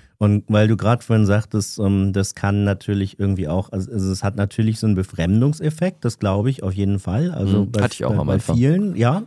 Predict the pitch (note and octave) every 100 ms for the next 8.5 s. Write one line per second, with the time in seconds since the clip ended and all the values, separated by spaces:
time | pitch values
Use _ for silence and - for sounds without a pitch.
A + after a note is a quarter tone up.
0 | - C3 C3 - _ _ _ _ _ B2
1 | A#2+ B2 A#2+ A#2+ A#2 A2 A2 A#2 A#2 A2+
2 | A#2 A#2 A#2 - A2 A#2+ - - A2+ A2+
3 | G#2+ - G#2+ G#2+ G#2+ A2+ A2 A#2 A2+ C#3+
4 | A#2 A2 A2+ G2 G2+ A2+ A#2 A#2 A2+ A#2+
5 | A2+ G#2+ G#2+ A2 G#2+ A2 A2 A2+ A#2+ A2+
6 | A2 G#2+ - G2+ C#3+ E3 D#3+ - D3 D3
7 | D#3 C#3 B2+ - A#2+ B2 - A2+ G#2+ G#2+
8 | D3+ - A2 B2+ D3